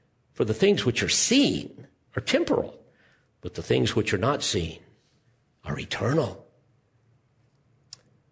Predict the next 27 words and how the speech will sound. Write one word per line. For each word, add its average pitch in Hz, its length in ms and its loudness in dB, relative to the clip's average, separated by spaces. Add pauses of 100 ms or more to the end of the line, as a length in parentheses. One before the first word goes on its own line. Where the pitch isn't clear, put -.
(120)
Dear 113 100 0
friends, 123 320 0
find 135 380 0
comfort 135 420 -2
in 104 140 -2
these 107 240 -2
truths. - 680 -6 (880)
Secondly, 165 520 6
know 165 240 10
that 147 120 8
every 160 360 6
trial 143 640 6
is 117 160 2
an 123 100 4
opportunity 139 840 4 (460)
to - 80 0
strengthen 170 580 6
your 127 140 6
faith, - 640 0 (760)
that - 220 4
you 170 100 6
might 170 240 8
experience 160 680 6
more 160 360 8
of 131 140 4
the 139 80 2
power 180 800 6